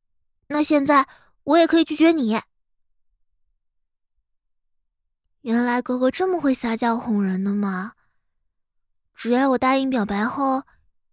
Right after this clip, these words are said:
要求你做什么都可以？<laughs> 那行呀，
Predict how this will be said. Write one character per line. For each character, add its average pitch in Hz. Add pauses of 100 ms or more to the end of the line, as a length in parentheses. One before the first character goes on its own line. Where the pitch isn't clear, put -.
(180)
要 311
求 320
你 285
做 339
什 247
么 240
都 359
可 294
以？ 277 (1400)
<laughs> -
那 392
行 226
呀， 233